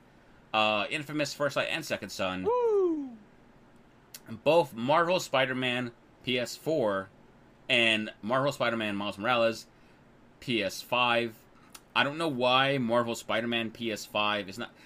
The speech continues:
Speaker 1: Well, actually, no, no. I just played that and beat that over the weekend. We'll talk about that on Thursday. Uh, I know why the P S five <laughs> version is not on there.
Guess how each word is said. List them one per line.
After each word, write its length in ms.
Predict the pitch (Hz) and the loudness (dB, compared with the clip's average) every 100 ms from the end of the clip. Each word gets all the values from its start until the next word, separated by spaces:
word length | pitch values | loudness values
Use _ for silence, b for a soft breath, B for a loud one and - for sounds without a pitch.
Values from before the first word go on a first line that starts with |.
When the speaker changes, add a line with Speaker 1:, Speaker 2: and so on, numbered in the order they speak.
| B - | B -4
Speaker 1:
Well, 100 | - | 2
actually, 280 | 165 170 175 | 2 0 -6
no, 180 | 165 123 | -6 -6
no. 260 | 127 95 | -4 -2
I 160 | - 113 | 0 0
just 240 | 127 131 | 0 -8
played 180 | - 120 | -6 -2
that 180 | 117 113 | 0 -2
and 100 | 101 | -2
beat 100 | 101 | -6
that 100 | 98 | -6
over 80 | 95 | -8
the 80 | 92 | -8
weekend. 240 | 98 104 | -8 -8
We'll 60 | 110 | -10
talk 120 | 98 | -8
about 140 | 101 | -6
that 80 | 95 | -6
on 100 | 90 | -8
Thursday. 440 | 95 101 127 127 B B - | -6 -4 -4 -4 B B -4
Uh, 140 | 123 - | -2 2
I 120 | 123 | 4
know 160 | 131 110 | 4 2
why 340 | 110 104 98 | 2 2 0
the 60 | 90 | -2
P 140 | 117 | -4
S 100 | 98 | -2
five 180 | 110 101 | -2 -2
<laughs> 20 | |
version 300 | 113 139 135 | -2 -4 -2
is 140 | 127 135 | 2 4
not 160 | 117 | 6
on 160 | 110 98 | 4 0
there. 160 | 87 | -6